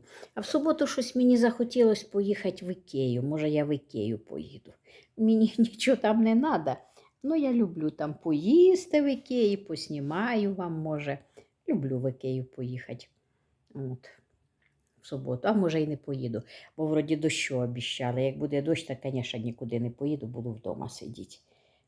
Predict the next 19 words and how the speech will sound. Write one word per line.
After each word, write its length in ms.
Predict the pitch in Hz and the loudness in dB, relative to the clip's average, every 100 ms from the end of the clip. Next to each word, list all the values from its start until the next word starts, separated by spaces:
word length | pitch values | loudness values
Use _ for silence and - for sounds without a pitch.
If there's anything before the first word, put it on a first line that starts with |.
| - | -10
Може, 240 | 127 120 | -8 -8
пішки 380 | 123 131 - 139 | -8 -12 -12 -12
сходю 340 | - 139 123 | -12 -12 -8
до 140 | 131 151 | -4 -4
Сканці, 420 | - 202 180 196 | 0 0 2 4
але 160 | 190 190 | 6 6
я 120 | 180 | 4
сьогодні 320 | 180 165 170 | 2 -2 -4
була 300 | 165 147 127 | -2 -2 -2
в 80 | 123 | -2
Сканці. 540 | - 190 185 - 147 - _ - _ - | -4 -2 -2 -4 -8 -10 _ -20 _ -4
Я 60 | 151 | -4
ж 80 | - | -2
сьогодні 300 | 151 156 151 | -4 -2 -2
записала 600 | 151 - - 156 143 143 | -4 -4 -6 -4 -2 -4
собі 380 | - 143 143 | -6 -8 -6
до 520 | 135 135 131 131 123 123 | -6 -2 -2 0 0 0
лікарші, 560 | 165 165 151 - - | -2 -4 -6 -4 -2
е, 560 | 139 131 95 143 - | -2 -2 -2 -6 -6